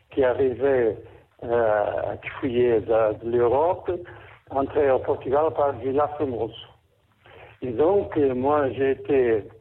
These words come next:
j'étais toujours en contact avec ces, ces gens-là. Et j'essayais de, de bavarder, de, d'apporter de l'eau, d'apporter des petites choses, et cetera. Et un beau jour,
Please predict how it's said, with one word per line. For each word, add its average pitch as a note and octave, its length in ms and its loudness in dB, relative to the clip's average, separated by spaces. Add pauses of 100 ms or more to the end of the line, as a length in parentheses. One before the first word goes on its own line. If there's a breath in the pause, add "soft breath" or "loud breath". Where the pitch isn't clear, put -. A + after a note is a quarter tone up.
(640 soft breath)
j'étais C3 680 0
toujours D3+ 360 -2
en C#3+ 140 0
contact D3+ 600 -2
avec C#3+ 320 -4 (300)
ces, C#3+ 360 0 (480 loud breath)
ces - 220 2
gens-là. C#3 680 2
Et A#2+ 120 -4 (220)
j'essayais A#2+ 680 -2
de, A#2 200 -6 (440 loud breath)
de A#2 80 -10
bavarder, C#3+ 920 2
de, B2 200 0
d'apporter A#2+ 600 0
de G#2+ 240 -4
l'eau, E3+ 500 2
d'apporter A#2+ 500 -4
des A2+ 140 -2
petites - 300 -12
choses, D#3+ 420 -2
et C3 160 0
cetera. C#3 460 -4 (540 loud breath)
Et D#3 80 2
un G#3+ 60 2
beau B3+ 180 2
jour, D3+ 480 0